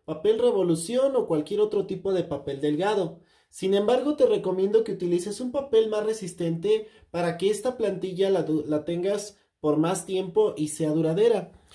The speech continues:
Yo, por ejemplo, estaré utilizando papel caple, que es este papel que tiene un lado blanco y un lado café y que es más grueso. También podrías utilizar cartulina, cartoncillo, papel craft o craftsena.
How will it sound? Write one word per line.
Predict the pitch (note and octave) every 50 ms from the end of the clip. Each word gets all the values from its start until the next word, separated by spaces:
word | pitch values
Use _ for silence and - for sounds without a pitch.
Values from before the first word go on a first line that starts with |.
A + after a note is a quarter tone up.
| - - _ _
Yo, | - E3+ F#3 F#3
por | A3 A3+
ejemplo, | A3+ A3 A3 A3 G3+ G3 G#3 A3+
estaré | G#3+ G#3+ - E3+ D#3+ E3
utilizando | E3 E3+ G#3 G3 G3 F#3+ - F#3+ F3+ F#3 G3 F#3+
papel | - D#3+ D3 - - E3 D#3+ D#3
caple, | - A3 A3+ G#3+ - - F#3+ F#3 G3+ A#3 A#3+ - - _ _ _ _ -
que | D#3+
es | E3+ E3+
este | G3+ G3 G3+ G#3+ G3+
papel | G3+ E3+ D#3+ E3 - F3+ F#3 G3 G3
que | - D#3+
tiene | E3 - E3 D#3+ E3
un | E3 E3
lado | D#3+ D#3 E3 E3+
blanco | E3+ G#3+ G#3+ G#3+ G3+ G3 G3+ G3+
y | F#3 E3+
un | E3
lado | D#3+ D#3 D3+ D#3+ D#3+
café | - G#3 G3+ - G#3+ G3+ G3+ G3+ - -
y | D3+
que | - - D#3 D#3+ D#3+
es | E3 E3 E3
más | D3+ D3 D3+ D3 D3+
grueso. | - D3+ D#3+ F#3 G3 G3 - A#3 C4 D4+ D4 - - _ _ _ _ _ _
También | - D#3+ E3+ F#3 F#3+ F#3
podrías | G3 G#3 F3+ F#3 F#3 F#3+ F#3
utilizar | F#3+ F3 E3 D3 C#3+ C#3+ - - F3+ F3+ F3+
cartulina, | - D#3+ D3+ D3 - D3 D#3 F3+ G#3 G#3+ A3 A#3 A#3+
cartoncillo, | A#3+ F3+ D3+ - - D3 C3+ C#3 C3 - G#3+ G#3+ F#3+ G3+ B3 C#4 D4+ - - _ _ _ _ -
papel | - D3+ D3+ - F#3+ G3 G3 -
craft | G3 G#3 A3 C4 C4+ - - -
o | D#3+ D#3
craftsena. | - C#3+ C3 - - - D3+ C3 A2+ A2+ A2 G2+ -